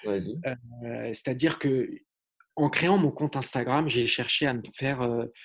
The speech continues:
Speaker 2: des connaissances, des gens qui, qui communiquaient sur le même sujet. J'ai vu personne.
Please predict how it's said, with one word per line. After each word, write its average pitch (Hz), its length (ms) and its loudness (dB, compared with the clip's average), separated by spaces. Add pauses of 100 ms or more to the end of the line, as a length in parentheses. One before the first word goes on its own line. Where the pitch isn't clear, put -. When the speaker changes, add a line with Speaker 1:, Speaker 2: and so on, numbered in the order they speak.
(240)
Speaker 2:
des 127 180 -2
connaissances, 135 720 0
des 117 140 -2
gens 131 200 0
qui, 117 340 -6
qui 120 240 -10
communiquaient 135 460 0
sur 135 160 -4
le 123 80 -2
même 123 180 -2
sujet. 120 460 -6 (460)
J'ai 131 200 0
vu 151 400 -2
personne. 131 480 0